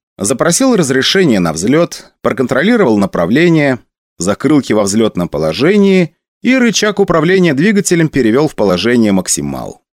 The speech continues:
Разбег на скорости сто сорок километров в час подъём носового колеса, а на ста шестидесяти отрыв. «Высота двадцать, шасси убрано», сказал я по внутренней связи Нестерову.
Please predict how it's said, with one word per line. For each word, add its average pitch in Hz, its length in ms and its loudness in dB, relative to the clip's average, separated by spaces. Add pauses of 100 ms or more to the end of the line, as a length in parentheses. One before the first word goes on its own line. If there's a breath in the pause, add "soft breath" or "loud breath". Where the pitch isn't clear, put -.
(420)
Разбег 101 920 -2
на 120 160 -2
скорости 240 460 -2
сто 190 180 -2
сорок 175 340 0
километров 139 580 0
в - 20 -16
час - 260 0
подъём 117 400 2
носового 101 480 0
колеса, 180 720 -2
а 214 160 0
на 214 140 0
ста 170 220 -2
шестидесяти 120 1000 0 (120)
отрыв. - 680 -8 (800)
«Высота 160 520 0
двадцать, 190 500 0
шасси 165 760 0
убрано», 110 640 0
сказал 92 480 -2
я 131 180 0
по 170 160 -2
внутренней 127 440 0
связи 90 340 -2
Нестерову. 67 580 -10